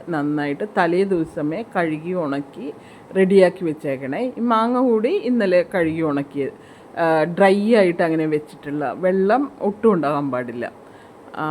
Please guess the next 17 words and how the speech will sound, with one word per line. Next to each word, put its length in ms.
വെള്ളം 300
ഉണ്ടായാൽ 480
പൂപ്പൽ 400
വരാനുള്ള 440
ചാൻസ് 440
ഉണ്ട്. 200
അതുകൊണ്ട് 340
തലേ 320
ദിവസമേ 420
എല്ലാം 300
റെഡിയാക്കി 540
വെച്ചേക്കണം. 540
എന്നിട്ട് 360
നമ്മൾ 240
വെള്ളം, 340
ആ, 40
വലിയൊരു 400